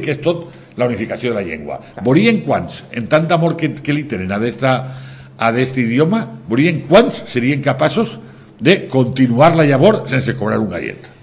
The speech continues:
Speaker 2: Ferran, i no entra, no entra en conflicte la pròpia llei de creació de la U V L, el que ve-, de, que de vint i un acadèmics, eh, d'esta U V L, catorze militen en institucions d'altres comunitats autònomes, com has dit, l'Institut d'Estudis Catalans,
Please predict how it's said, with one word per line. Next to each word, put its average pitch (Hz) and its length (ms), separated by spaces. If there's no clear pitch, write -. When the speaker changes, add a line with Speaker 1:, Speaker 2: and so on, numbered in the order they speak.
Speaker 2:
Ferran, 175 340
i 156 60
no 151 120
entra, 190 340
no 147 180
entra 165 420
en 127 120
conflicte 139 560
la 139 180
pròpia 131 380
llei 131 200
de 127 120
creació 123 460
de 131 80
la 117 160
U 117 100
V 120 140
L, 127 140
el 127 120
que 131 120
ve-, 131 200
de, 131 240
que 139 140
de 143 160
vint 143 300
i 139 60
un 160 140
acadèmics, 160 760
eh, 113 500
d'esta 120 360
U 117 140
V 113 140
L, 160 220
catorze 151 560
militen 147 400
en 139 160
institucions 131 720
d'altres 127 320
comunitats 123 400
autònomes, 131 460
com 123 100
has 113 80
dit, 156 160
l'Institut 123 400
d'Estudis 127 300
Catalans, 156 480